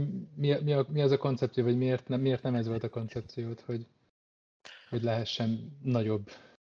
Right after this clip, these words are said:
skálán mozogni? Tehát kifejezetten erre gondoltál, hogy, ö, a, be lehessen ilyen csodás, ö, tetteket véghez vinni, illetve a,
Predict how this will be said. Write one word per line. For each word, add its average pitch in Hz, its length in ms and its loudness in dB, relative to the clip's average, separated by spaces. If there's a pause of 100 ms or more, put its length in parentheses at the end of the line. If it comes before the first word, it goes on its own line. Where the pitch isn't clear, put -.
skálán 107 440 -6
mozogni? 110 400 -4
Tehát 113 260 -6
kifejezetten 120 560 2
erre 113 200 2
gondoltál, 117 600 0
hogy, 107 200 -6
ö, 107 340 -8 (260)
a, 107 360 -12 (540)
be 120 100 0
lehessen 110 380 0
ilyen 110 180 -2
csodás, 113 640 0 (640)
ö, 110 600 0 (160)
tetteket 120 420 0
véghez 120 360 2
vinni, 117 240 2
illetve 113 380 0
a, 110 340 0